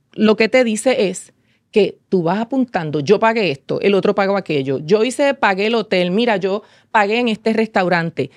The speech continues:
Se va poniendo todo y luego en la misma aplicación te lo divide en partes iguales. Es una excelente alternativa para cuando viajas en grupo y, como les digo, para que la balanza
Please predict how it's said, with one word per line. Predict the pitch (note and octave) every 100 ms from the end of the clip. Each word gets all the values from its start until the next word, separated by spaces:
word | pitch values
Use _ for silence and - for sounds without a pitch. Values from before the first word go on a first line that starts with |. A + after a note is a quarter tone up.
| -
Se | - A#3
va | A3 G3
poniendo | A#3 A3+ A#3 B3
todo | A#3+ F#3+ F#3+ A3+
y | A3+ A3
luego | A3 A3+ A3+ F3 D3+ - _ _ _ _ -
en | A3+ A3
la | G#3+
misma | G3 G3+ F#3+ A3+
aplicación | A#3 B3+ C#4 C4+ D4 D4+ D#4 -
te | G#3+
lo | F#3 E3
divide | E3 D#3+ G#3+ C4 C4+ _ _ _
en | G3 F3+
partes | - D3 B2+ - D#3
iguales. | E3 C#3+ B2 C3+ - _ -
Es | F3+ G3+
una | A#3
excelente | A#3+ - - F#3+ F3 F3+ G3+
alternativa | G3+ A3 G#3+ G#3+ G#3 C#4+ D4
para | G3 F3
cuando | E3+ D#3+ E3
viajas | D#3 D3+ F3+
en | A#3
grupo | B3+ E4 D4+ C#4+ - -
y, | A#3
como | G#3+ G3
les | F3+ E3 D3
digo, | G#3+ G#3
para | F#3+ E3+
que | E3+
la | D#3+ D#3
balanza | D3+ D#3+ G3+ C4 D4